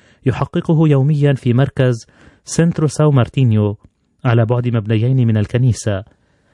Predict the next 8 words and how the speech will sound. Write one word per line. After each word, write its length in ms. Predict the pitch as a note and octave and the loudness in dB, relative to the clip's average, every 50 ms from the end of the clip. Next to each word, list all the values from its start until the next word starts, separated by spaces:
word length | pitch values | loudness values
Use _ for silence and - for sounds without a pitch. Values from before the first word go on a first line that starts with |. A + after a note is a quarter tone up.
| _ _ - | _ _ -2
وهناك 340 | A#2 G#2+ A#2 B2 A#2 - A#2+ | 0 2 2 2 0 0 -4
خمسمائة 520 | - - B2 A2+ - A#2+ B2 C#3 C3+ B2+ - B2 | -4 -4 -4 -4 -2 -2 -2 -2 -2 -4 -4 -4
شخص 340 | G#2+ - D3 - - - C#3 C3 B2+ B2 A#2+ - _ _ - | -4 -4 -4 -6 -4 -2 -2 0 0 -2 -4 -6 _ _ -4
بلا 220 | A#2+ A2+ A2 A2+ | -2 0 0 0
مأوى 420 | A#2 C3 C3+ C#3 B2 B2+ B2 A#2+ - _ _ _ _ _ _ - | 0 0 -2 0 0 0 0 0 -2 _ _ _ _ _ _ -4
يتناولون 640 | C3 C3+ - - C#3+ C#3 C#3 C#3 C3+ C#3 D3 F3 E3+ | -2 -2 -2 0 -2 -2 0 0 -2 -2 -2 -2 -2
وجبة 300 | D#3+ D3+ D3+ C3+ C3+ B2+ - B2 | 0 0 -2 -2 -2 -4 -2 -2
الإفطار 680 | A#2 A#2 A#2 - - - C3+ G#2+ G2+ G2 G2 G#2+ | -2 -4 -4 -6 -2 -2 0 0 0 -2 -6 -10